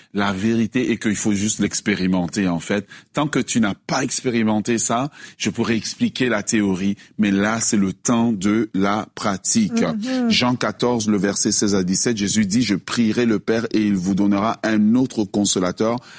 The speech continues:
Speaker 1: afin qu'il demeure éternellement avec vous, l'Esprit de vérité. » Acte chapitre un, le verset huit, Jésus dit encore, «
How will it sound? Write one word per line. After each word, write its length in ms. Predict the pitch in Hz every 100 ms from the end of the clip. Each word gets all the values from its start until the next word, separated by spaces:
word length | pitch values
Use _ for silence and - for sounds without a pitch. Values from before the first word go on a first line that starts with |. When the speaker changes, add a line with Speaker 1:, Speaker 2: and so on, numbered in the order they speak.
| -
Speaker 1:
afin 400 | 107 104 - 131
qu'il 340 | 127 - 92 80
demeure 440 | 113 107 117 120
éternellement 960 | - 110 - 98 98 98 95 101 110 -
avec 680 | - 90 80 85 101 98 - 107 - _ _
vous, 460 | 90 82 104 123 -
l'Esprit 880 | 90 95 107 101 - - - 120 131 - _
de 160 | 98 104
vérité. » 640 | 92 101 98 87 92 78 - - -
Acte 360 | - 131 - 117
chapitre 540 | - 101 120 110 104 -
un, 120 | 127
le 140 | 123 110
verset 300 | 104 - 113
huit, 340 | 104 127 107
Jésus 380 | 95 110 110 123
dit 180 | 107 135
encore, « 480 | 120 110 135 120